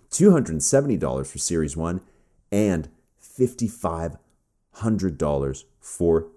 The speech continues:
his legendary. So if he has a new rare moment come out or a new legendary, what will that do to the price of his moments?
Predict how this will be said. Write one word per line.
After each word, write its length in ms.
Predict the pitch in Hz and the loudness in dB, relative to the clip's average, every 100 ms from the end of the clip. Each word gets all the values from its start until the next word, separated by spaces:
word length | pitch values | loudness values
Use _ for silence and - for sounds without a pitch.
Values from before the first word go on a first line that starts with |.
| _ | _
his 220 | 82 69 | -8 -6
legendary. 640 | 71 73 71 65 50 50 | -4 -4 -4 -8 -8 -10
So 220 | - 71 - | -6 -6 -6
if 360 | 196 - - | -10 -12 -6
he 300 | 202 202 190 - | -2 0 -2 -6
has 260 | - 82 71 | -6 -6 -6
a 60 | |
new 380 | 67 82 110 117 | -4 0 2 0
rare 300 | 90 76 69 | -2 -4 -4
moment 280 | 69 67 - | -4 -6 -8
come 160 | 65 | -10
out 120 | 64 - | -10 -8
or 140 | 78 | -6
a 40 | 71 | -4
new 200 | 85 101 | 0 0
legendary, 640 | 78 76 76 67 65 - _ _ _ | 0 -4 -6 -6 -8 -12 _ _ _
what 300 | 92 113 - | 2 2 4
will 140 | 127 | 4
that 320 | 101 76 71 | 4 0 -4
do 240 | - 71 67 _ _ | -6 -6 -6 _ _
to 80 | - | -14
the 100 | 69 | -14
price 340 | - 76 76 - | -8 -4 -4 -4
of 100 | 71 | -6
his 200 | 76 - | -8 -6
moments? 360 | 73 95 101 | -2 -4 -4